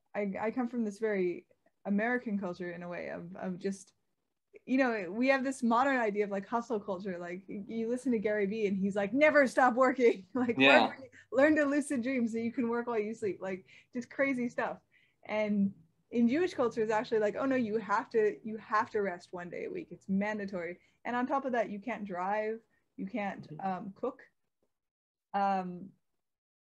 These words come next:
Speaker 1: many things. You can't write or play music and, and watch T V. I mean, there's, there's so much there, but I think one of the, one of the major parts of it is that you, you can't drive to synagogue. And if you go to
Speaker 2: Mm-hmm.
Speaker 1: synagogue, you have to walk.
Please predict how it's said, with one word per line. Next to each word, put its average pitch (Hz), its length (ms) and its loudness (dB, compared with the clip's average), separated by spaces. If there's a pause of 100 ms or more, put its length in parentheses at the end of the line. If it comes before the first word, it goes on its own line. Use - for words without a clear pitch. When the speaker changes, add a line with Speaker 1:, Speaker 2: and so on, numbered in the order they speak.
(140)
Speaker 1:
many 247 300 -2
things. 208 200 -4
You 196 80 -6
can't 196 240 -4
write 190 320 -2
or 185 80 -8
play 208 220 -4
music 196 480 -2 (220)
and, 180 320 -10
and 190 420 -2 (180)
watch 190 320 -4
T 185 160 -8
V. 190 260 -6
I 160 40 -12
mean, 185 180 -6
there's, 180 420 -10 (440)
there's 196 160 -4
so 233 100 -2
much 226 220 0
there, 233 160 2
but 202 100 -4
I 196 80 0
think 277 240 -2
one 294 120 2
of 277 80 0
the, 220 260 -2
one 233 180 -2
of 262 60 -2
the 262 60 0
major 247 360 0
parts 196 340 -4
of 190 100 0
it 185 100 -4
is 185 140 -6
that - 180 -8 (160)
you, 196 380 -6 (520)
you 202 140 -4
can't 262 400 -4 (220)
drive 214 340 0
to 202 80 -10
synagogue. 196 560 -6 (340)
And 208 80 -6
if 196 80 -8
you 208 60 -4
go 226 220 2
to - 60 4
Speaker 2:
Mm-hmm. 180 100 2
Speaker 1:
synagogue, 185 520 -4 (180)
you 202 120 -2
have 214 140 -2
to 240 100 0
walk. 190 300 -2